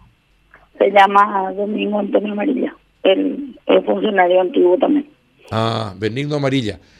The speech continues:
Speaker 2: Eh, funcionario,
Speaker 1: Domingo.
Speaker 2: ah, eh, eh, ajá.
Speaker 1: Domingo.
Speaker 2: Ajá. Eh, y, y por otra parte, ¿qué, en qué otro, en, en qué otro penal hubo cambio de directores?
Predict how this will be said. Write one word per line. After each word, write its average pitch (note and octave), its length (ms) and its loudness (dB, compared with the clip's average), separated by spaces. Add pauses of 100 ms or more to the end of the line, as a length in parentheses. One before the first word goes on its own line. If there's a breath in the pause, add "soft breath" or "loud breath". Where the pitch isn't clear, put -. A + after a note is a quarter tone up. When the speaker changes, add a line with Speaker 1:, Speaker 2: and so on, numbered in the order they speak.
(360 soft breath)
Speaker 2:
Eh, B2 160 -4
funcionario, C3+ 480 0
Speaker 1:
Domingo. - 240 4
Speaker 2:
ah, C#3 160 0
eh, C3+ 220 -6
eh, B2 120 -6 (180)
ajá. G3+ 180 4
Speaker 1:
Domingo. G3 380 -12 (400)
Speaker 2:
Ajá. G2 360 -6 (800)
Eh, G#2+ 760 0 (180)
y, D3+ 180 -2 (200)
y F3+ 40 4
por F3+ 160 6
otra G#3+ 200 4
parte, E3+ 280 4
¿qué, G#3+ 180 4
en G3 180 2
qué G#3+ 180 8
otro, E3 840 4
en, D3+ 320 0
en D3 60 -6
qué F#3 100 -6
otro G3 200 0
penal D3+ 300 4
hubo D3+ 220 4
cambio C3 260 4
de D3 60 6
directores? B2 600 0